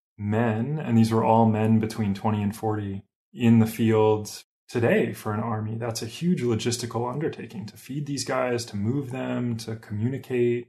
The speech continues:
to bring them all together in one place at the same time. So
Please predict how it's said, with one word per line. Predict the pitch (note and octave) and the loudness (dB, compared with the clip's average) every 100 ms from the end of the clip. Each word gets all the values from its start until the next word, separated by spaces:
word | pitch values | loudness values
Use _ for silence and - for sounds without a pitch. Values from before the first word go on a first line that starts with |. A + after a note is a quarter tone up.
| _ | _
to | G#2+ | 2
bring | A#2 B2 | 6 6
them | B2 | 6
all | A#2+ | 4
together | A2+ A2+ A2 G#2+ | 2 0 2 2
in | G#2 G2+ | 2 0
one | G2 | 0
place | - C3+ B2 A#2+ | -2 -6 -4 -8
at | |
the | A2+ | -8
same | - G#2+ G2+ | -6 -4 -6
time. | - D3 C#3+ C#3 B2 _ - | -6 -6 -8 -10 -14 _ -10
So | - B2 A#2+ A#2 - | 0 4 6 4 -2